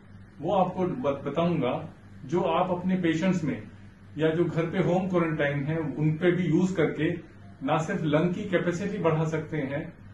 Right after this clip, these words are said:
आप उनका ऑक्सीजन सैचुरेशन भी इम्प्रूव कर सकते हैं। मेरे साथ देखिए, सिर्फ दो मिनट का काम है।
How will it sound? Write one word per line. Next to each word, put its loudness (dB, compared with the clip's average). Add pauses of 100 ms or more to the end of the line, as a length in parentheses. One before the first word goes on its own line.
(220)
आप 2
उनका 2
ऑक्सीजन 2
सैचुरेशन 0
भी 2
इम्प्रूव 2
कर 0
सकते -10
हैं। -14 (500)
मेरे 2
साथ 2
देखिए, 0
सिर्फ 4
दो 4
मिनट 0
का 2
काम 2
है। -4